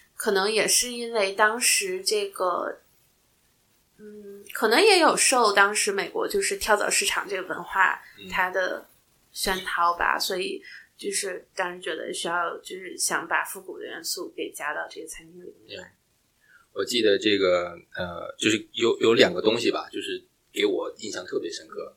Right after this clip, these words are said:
Speaker 2: 第一个呢，就是我小时候在中国才会看到那种铁壶，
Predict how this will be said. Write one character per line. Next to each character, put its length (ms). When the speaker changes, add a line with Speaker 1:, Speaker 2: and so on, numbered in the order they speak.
Speaker 2:
第 140
一 40
个 120
呢， 140
就 120
是 340
我 160
小 240
时 160
候 240
在 160
中 200
国 140
才 140
会 60
看 220
到 160
那 80
种 180
铁 380
壶， 340